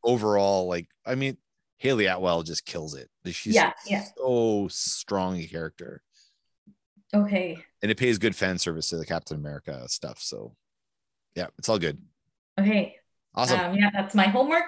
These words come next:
Speaker 2: And then Invincible. You watch Invincible.
Speaker 1: I will watch Invincible. I promise. I will. That's my
Speaker 2: Okay.
Speaker 1: next, my next thing. I'm almost done. I'll be done two more days of Agent. Agent.
Speaker 2: Yeah. Yeah.
Speaker 1: <laughs> All right.
Speaker 2: Okay.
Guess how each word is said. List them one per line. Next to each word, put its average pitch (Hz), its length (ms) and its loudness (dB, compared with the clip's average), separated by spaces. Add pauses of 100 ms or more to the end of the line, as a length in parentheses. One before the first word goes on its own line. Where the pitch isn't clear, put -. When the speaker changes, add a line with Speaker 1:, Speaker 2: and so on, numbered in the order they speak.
(120)
Speaker 2:
And 202 100 4
then 190 300 2
Invincible. 196 460 2
You 208 120 6
watch 196 280 2
Invincible. 190 480 2
Speaker 1:
I 127 180 2
will 139 180 6
watch 131 220 4
Invincible. 101 400 0
I 92 160 2
promise. 87 460 0
I 92 100 2
will. 92 160 4
That's 95 320 0
my 98 80 0
Speaker 2:
Okay. 92 300 6
Speaker 1:
next, - 340 -12
my 95 140 -2
next 87 220 -2
thing. 80 260 -8 (180)
I'm 110 140 0
almost 139 260 2
done. 135 200 2 (280)
I'll 135 100 2
be 143 140 -2
done 120 640 0
two - 100 -6
more 104 160 2
days 85 320 -2
of 78 160 -8
Agent. 78 460 -10
Agent. 87 160 2
Speaker 2:
Yeah. - 160 4 (1200)
Yeah. - 200 -2 (220)
Speaker 1:
<laughs> - 260 -14
All 156 80 2
right. 127 200 2 (240)
Speaker 2:
Okay. 202 380 2